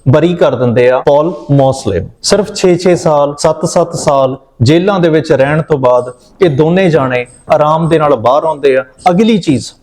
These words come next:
ਹਾਲੇ ਅੱਗੇ ਸੁਣੋ, ਜਦੋਂ ਇਹਨਾਂ ਦੋਨਾਂ ਨੂੰ ਜੇਲ੍ਹ ਦੇ ਵਿੱਚੋਂ ਰਿਹਾ ਕੀਤਾ ਜਾਂਦਾ ਤਾਂ ਇਹਨਾਂ ਦੀ, ਕਿਉਂਕਿ ਇਹਨਾਂ ਨੂੰ ਪ੍ਰੋਟੈਕਸ਼ਨ ਚਾਹੀਦੀ ਆ, ਗੌਰਮੈਂਟ ਕਹਿ ਰਹੀ ਆ ਕਿ ਸਮਾਜ ਦੇ ਵਿੱਚ ਕੋਈ ਇਨਸਾਨ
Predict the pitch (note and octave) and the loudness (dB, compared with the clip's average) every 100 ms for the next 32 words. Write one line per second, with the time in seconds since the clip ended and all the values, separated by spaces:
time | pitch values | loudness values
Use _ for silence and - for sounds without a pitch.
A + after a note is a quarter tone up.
0 | _ - E3+ F#3+ E3+ D#3 D#3 D3+ F#2+ - | _ -4 0 2 2 2 0 -2 -4 -6
1 | - - - - A#2+ F3 A3+ A3 G#3 G3 | -10 -20 -20 -4 0 2 2 2 2 2
2 | E3+ E3+ E3+ D#3+ C#3+ D3+ F3 F3+ E3 E3 | 2 2 0 -2 0 0 0 -2 -4 -2
3 | E3 C#3+ C3+ D#3 D#3+ D#3 B2 A2 G#2 G2+ | -2 0 0 0 0 0 0 0 -2 -4
4 | G2+ - - - - G#3 - F#3 G#3+ G#3 | -6 -8 -20 -20 -2 -2 0 2 2 2
5 | F3 E3+ G3 - F#3 G#3+ C4 C#4 C4+ F#3+ | 2 2 0 2 2 4 2 2 0 0
6 | D#3+ D#3 - B2+ A2+ A2 A2+ - _ _ | 0 -2 -2 0 0 -2 -4 -16 _ _
7 | - C3+ D#3 F#3 G#3 F#3+ F3+ D3 D#3 F3+ | 0 2 2 0 0 0 0 2 0 0
8 | G#3+ - D#3 C3+ C#3 D3 D#3 E3 D3+ - | -2 -2 0 2 2 0 -2 -2 -2 0
9 | E3+ E3+ C#3+ C3+ C3 D3 | 0 2 0 0 0 -2